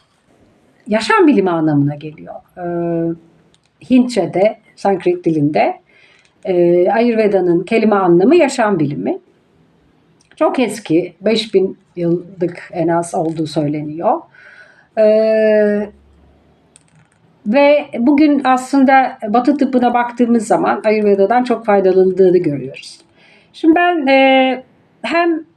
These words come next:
almış olduğum, e, profesyonel koçluk, e, eğitimim, hem stres yönetimi terapistliği eğitimim,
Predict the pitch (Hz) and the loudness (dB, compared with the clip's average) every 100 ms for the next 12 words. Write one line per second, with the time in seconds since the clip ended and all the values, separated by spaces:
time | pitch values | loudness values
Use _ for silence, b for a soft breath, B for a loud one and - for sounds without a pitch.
0 | _ 240 247 269 285 277 247 208 226 226 | _ 0 2 0 0 2 2 2 2 2
1 | 208 220 208 226 220 240 233 - 208 208 | -2 -6 -2 -2 -2 -2 -2 0 -4 -4
2 | 214 - - - 180 170 170 156 - 151 | -8 -10 -18 -10 -6 -4 -2 -4 -6 -10
3 | 151 - 220 226 220 - - 220 220 - | -10 -2 0 0 -4 -20 -8 -6 -6 -6
4 | 214 196 196 185 185 180 165 160 - - | 0 0 2 0 0 0 -2 -4 -14 -4
5 | 165 165 165 165 147 151 | -2 -2 -4 -6 -10 -12